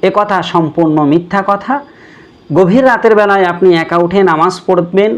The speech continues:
উজু করতে যাবেন, তখন তো একটু হয়তো গা সপসপ করতেই পারে, কিন্তু অনেকে বলে এই নামাজ পড়তে গেলে শয়তান অনেক দাগা দেয়,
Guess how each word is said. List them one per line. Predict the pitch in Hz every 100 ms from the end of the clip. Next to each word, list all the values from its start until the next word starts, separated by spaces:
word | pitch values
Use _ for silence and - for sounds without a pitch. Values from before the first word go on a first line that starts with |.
| -
উজু | 175 165 196
করতে | 180 180 170
যাবেন, | 143 135 196 226
তখন | 220 208 202
তো | 202
একটু | 202 -
হয়তো | 175 185 175
গা | 160 151
সপসপ | 170 165 170 -
করতেই | 139 135 156
পারে, | 131 107 101 - - - -
কিন্তু | 202 202
অনেকে | 180 190 196 208
বলে | 185 165
এই | 165
নামাজ | 160 170 170
পড়তে | 165 160 170
গেলে | 156 151
শয়তান | 139 147 143 156 147
অনেক | 139 135
দাগা | 123 127 135
দেয়, | 131 123